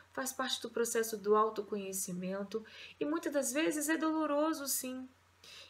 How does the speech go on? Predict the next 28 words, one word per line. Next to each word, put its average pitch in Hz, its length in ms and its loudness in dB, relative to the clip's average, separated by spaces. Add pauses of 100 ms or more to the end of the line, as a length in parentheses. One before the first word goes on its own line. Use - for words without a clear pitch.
E 294 100 -2
não 311 140 0
se 302 160 -2
culpe 294 460 -4
por 226 260 4
isso. 175 480 -2 (560)
Você 233 260 2
se 247 160 0
entregue 226 840 4
a 196 60 6
esse 190 260 2
momento, 175 760 -2 (240)
você 226 300 0
viva 208 560 0
esse 185 240 0
momento 180 460 -2
porque 320 200 -6
ele 320 160 0
faz 311 280 -4
parte. 254 680 -2 (540)
O 233 80 -2
processo 254 500 4
doloroso, 220 960 4
aparentemente, 220 1120 -2 (680)
parece 254 480 4
não 277 180 -2
ter 269 240 -2
fim, 226 560 -4